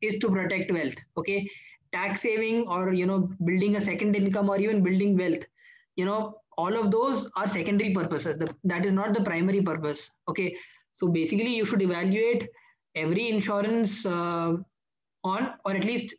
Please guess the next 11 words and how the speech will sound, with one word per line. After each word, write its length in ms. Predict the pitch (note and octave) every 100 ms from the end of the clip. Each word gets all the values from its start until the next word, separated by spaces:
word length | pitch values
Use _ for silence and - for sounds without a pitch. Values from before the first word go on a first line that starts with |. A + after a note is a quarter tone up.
| _
for 140 | -
most 320 | F#3 G#3 B3 -
people, 440 | G#3+ G3 C#4+ D4+ - - - - _
uh, 300 | E3 D#3 D#3+
it 140 | F3+ -
should 180 | G3 F3+
be 120 | A3
evaluated 720 | G3 G3 G3+ G#3 G3 C#4 - F#3+
on 120 | G3
how 200 | F#3+ E3
much 480 | F3+ G#3+ A#3+ -